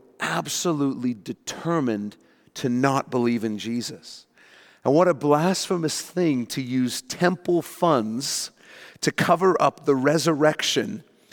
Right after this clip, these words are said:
of the one the temple was built to worship.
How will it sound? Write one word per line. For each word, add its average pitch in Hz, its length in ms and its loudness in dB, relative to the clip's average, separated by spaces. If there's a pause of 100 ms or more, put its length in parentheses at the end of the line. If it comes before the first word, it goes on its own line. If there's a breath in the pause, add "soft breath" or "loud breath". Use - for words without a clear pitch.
(160 loud breath)
of 117 200 0
the 131 100 4
one 147 440 2
the 135 80 2
temple 135 440 0
was 127 200 0
built 113 280 -4
to - 100 -6
worship. 107 500 -6